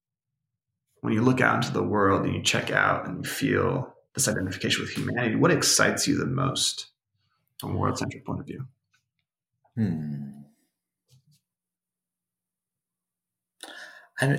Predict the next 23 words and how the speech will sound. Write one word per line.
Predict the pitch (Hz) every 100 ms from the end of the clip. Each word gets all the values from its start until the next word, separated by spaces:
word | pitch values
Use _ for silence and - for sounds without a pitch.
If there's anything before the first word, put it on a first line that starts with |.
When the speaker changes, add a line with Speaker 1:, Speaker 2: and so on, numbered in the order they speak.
| -
Speaker 2:
I'm | 131
excited | 131 - 151 156 123
about | 113 95
some | - 113
of | 110 95
the, | 87 - _ _ _ _ _ _ _ _ -
some | - 107
of | 90
the |
potential, | - 95 - - - 104 110 110 101 85 78 - - _ _ _ _ _ _ _ _
uh, | - 82 80 - - - _ _ _ -
potentials | - 95 92 87
that | 85 76 -
exist | 82 78 - 87 85 - - - - 82
with | 82 80
some | - - 87 85 82
new | 82 82
emerging | 80 78 78 73
technologies, | 73 - - 76 76 - -
like | - -
these, | 76 - -
these | 76 78
little | 73 80 78 -